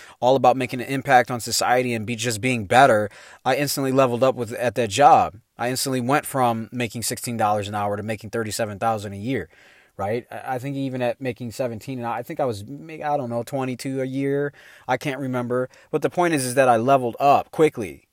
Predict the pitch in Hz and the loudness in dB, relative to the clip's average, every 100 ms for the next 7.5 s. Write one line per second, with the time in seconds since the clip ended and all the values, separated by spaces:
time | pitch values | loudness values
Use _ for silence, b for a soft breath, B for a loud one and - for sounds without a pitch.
0 | _ 131 - 127 131 120 139 160 - 110 | _ -8 -2 0 2 2 2 2 0 -2
1 | - 120 92 69 - b b b b 123 | -2 -6 -8 -14 -20 b b b b -6
2 | 127 143 156 110 - 110 82 71 - _ | 2 2 2 -2 -4 -6 -8 -12 -16 _
3 | 127 - 151 165 131 104 110 92 - 104 | -6 4 4 6 2 2 -2 -6 -8 -10
4 | 80 - - 127 135 135 135 135 117 147 | -12 -8 -2 6 6 6 4 2 2 -2
5 | 131 - 190 196 127 117 117 117 104 147 | -2 -6 -8 0 0 2 0 0 -4 2
6 | 151 139 117 117 113 101 123 117 104 131 | 4 4 -2 -4 -6 -4 -4 -4 2 4
7 | 131 107 98 95 95 | 4 0 -8 -10 -14